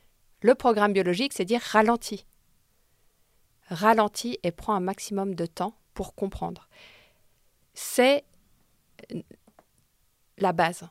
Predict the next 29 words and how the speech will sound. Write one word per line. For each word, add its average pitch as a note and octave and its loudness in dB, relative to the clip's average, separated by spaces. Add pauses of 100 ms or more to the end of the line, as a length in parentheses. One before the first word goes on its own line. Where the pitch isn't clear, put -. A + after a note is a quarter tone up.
(200)
en D#3+ -6
fait. - -16
Ralentir, G#3 -2 (280)
répéter, A3 -2 (260)
répéter A3 -2
l'expérience G#3 -6 (640)
autant A3+ 2
qu'on G3+ -4
a F3+ -2
besoin G#3 4 (560)
pour G#3 -2 (220)
comprendre. B3 -4 (680)
Et G3+ 2
puis A#3 -6
ensuite, - -8 (260)
euh, E3 -8
généralement, F#3 -2
bah, E3 -2
on E3 -2
intègre G3 -2
des F3 -4
nouvelles F3 -4
connexions, E3+ -10 (340)
enfin, E3 -8
voir F3 -4
d'autres F3 -8
points F3+ -8
de E3+ -6
vue, A#3 -10